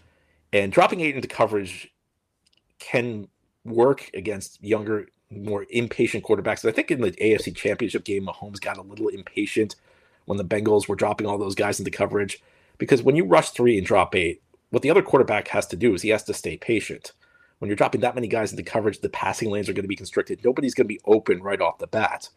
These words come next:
So you have to hold the ball. And the reason you can hold the ball is that they're only rushing three. So even if, like, somebody gets beat on the offensive line, you're probably gonna be able to maneuver.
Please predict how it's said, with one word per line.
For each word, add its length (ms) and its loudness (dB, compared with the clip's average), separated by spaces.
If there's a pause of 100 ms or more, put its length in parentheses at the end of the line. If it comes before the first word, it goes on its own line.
(340)
So 120 -2
you 40 8
have 100 6
to 40 -2
hold 280 4
the 60 -6
ball. 400 2 (640)
And 80 -4
the 60 -2
reason 240 2
you 80 0
can 140 0
hold 200 4
the 60 -4
ball 160 -6
is 60 -8
that 100 -4
they're 120 -2
only 160 -4
rushing 340 -4
three. 260 -2
So 160 -8
even 200 -2
if, 180 -6
like, 180 -4
somebody 360 -4
gets 180 0
beat 200 -4
on 140 -2
the 100 -2
offensive 360 -8
line, 320 -6 (280)
you're 80 -4
probably 220 2
gonna 140 4
be 80 2
able 140 -2
to 80 -12
maneuver. 580 -2